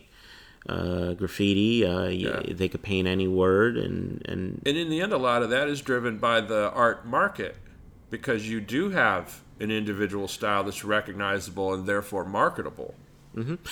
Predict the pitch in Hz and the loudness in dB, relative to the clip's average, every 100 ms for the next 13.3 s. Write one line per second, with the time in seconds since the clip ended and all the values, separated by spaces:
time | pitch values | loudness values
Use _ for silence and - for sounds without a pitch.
0 | - - 240 - - - 170 - 170 - | -10 8 8 8 4 4 4 4 2 6
1 | 156 175 175 165 151 135 135 131 127 123 | 6 6 4 0 2 2 2 0 0 2
2 | 123 120 - - 123 123 110 110 - - | 4 2 -2 0 4 4 2 -2 -4 0
3 | 107 107 104 101 101 78 - 98 95 90 | 0 2 2 2 0 -6 -4 -2 0 -2
4 | - 92 92 - 90 90 - 85 - - | -4 -2 -2 -2 -6 -6 -6 -8 -8 -14
5 | - - - - 165 127 - 107 104 - | -20 -20 -20 -10 -10 -10 -2 2 2 2
6 | 101 101 123 139 131 131 127 123 117 - | 2 6 6 6 0 -2 0 0 -2 -8
7 | - - 127 120 - 117 113 113 113 113 | -20 -2 6 6 6 2 2 2 0 2
8 | 107 104 101 98 95 - - - 98 95 | 2 2 2 2 0 -2 -6 -2 0 0
9 | 92 92 90 - - 92 - 87 87 95 | 0 -2 -6 -12 -8 -8 -6 -8 -2 0
10 | 92 - 95 - 98 98 - 90 87 - | 0 -2 -4 0 0 0 0 -2 -2 -4
11 | 90 - 82 87 - 90 85 85 80 - | -4 -2 -2 -2 -2 -2 -2 -4 -4 -8
12 | - - - - - 113 117 107 95 90 | -16 -20 -20 -20 -14 -8 -6 0 4 4
13 | 87 85 | 4 4